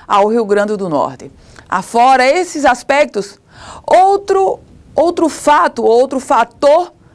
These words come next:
a ser gerado com a visita de Eduardo Campos. Visibilidade para presidente estadual do P S B.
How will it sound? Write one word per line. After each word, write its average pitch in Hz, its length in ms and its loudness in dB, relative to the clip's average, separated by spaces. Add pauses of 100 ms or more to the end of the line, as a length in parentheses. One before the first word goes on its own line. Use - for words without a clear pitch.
(140)
a 214 120 -2
ser 254 280 2
gerado 233 580 2
com 269 60 -4
a 240 80 2
visita 240 400 -4
de 226 100 -2
Eduardo 226 600 -2
Campos. 147 520 -6 (540)
Visibilidade 247 1040 0
para 208 400 0
presidente 208 540 -4
estadual 190 600 0
do 196 140 -4
P 202 140 -4
S 190 280 -2
B. 143 280 -10